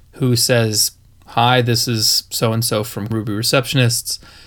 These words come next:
I've got so-and-so on the phone and they're calling about this. Should I put him through?" And so I have the opportunity to say, "No, tell them to call this person,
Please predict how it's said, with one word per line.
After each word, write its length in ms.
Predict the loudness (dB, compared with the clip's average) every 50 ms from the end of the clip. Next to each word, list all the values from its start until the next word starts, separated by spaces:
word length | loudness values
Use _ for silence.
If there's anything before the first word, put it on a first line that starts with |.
| -20 -20 -10 -4
I've 260 | 0 2 2 2 2
got 280 | 0 0 2 2 2 0
so-and-so 500 | 0 2 2 4 4 2 4 4 4 4
on 140 | 4 4 2
the 60 | 0
phone 520 | 0 2 2 4 4 4 4 4 2 0
and 240 | 0 -2 -2 -2 -2
they're 100 | -4 -4
calling 320 | -2 0 0 0 0 0 -2
about 280 | -2 -2 -4 -4 0
this. 400 | 0 0 0 2 0 0 0 -2 -6 -12 -20 -20 -20 -20 _ -20 -14
Should 220 | -6 -2 -2 -2
I 40 | -2
put 180 | -2 -4 -4
him 80 | -6 -4
through?" 300 | -4 -4 -4 -6 -6 -10 -14 -20 -20 -20 -20 _ -20 -20 -10 -6
And 140 | -2 0
so 140 | 2 4 4
I 60 | 4
have 160 | 4 4 4 4
the 100 | 2 2
opportunity 440 | 2 2 0 -2 -2 0 0 0 -2
to 80 | -2
say, 400 | -2 0 0 0 0 0 -2 -6 -10 -18 -20 -20 -20 -20 _ _ -14 -4
"No, 520 | 0 2 2 4 2 2 0 0 -2 -2 -2
tell 220 | -2 -2 0 0 0
them 140 | 0 -2
to 80 | -4 -6
call 240 | -4 -2 -2 0 2
this 200 | 2 2 0 0
person, 640 | 0 0 2 2 2 0 0 0 0 0 -2 -2 -4